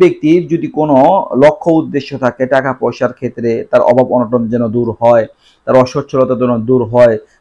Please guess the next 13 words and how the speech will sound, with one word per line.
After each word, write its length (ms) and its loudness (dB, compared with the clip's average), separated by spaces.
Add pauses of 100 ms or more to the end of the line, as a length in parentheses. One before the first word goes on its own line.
কোনো 180 0
যদি 120 0
কোনো 180 0 (140)
পরিকল্পনায় 720 2
হাত 180 0
দেন 240 -2
তাতে 220 -2
তিনি 200 -2 (140)
সফল 320 -6
হবেন, 280 -4
ভালো 240 -2
একটা 260 -4
বিষয়। 360 -2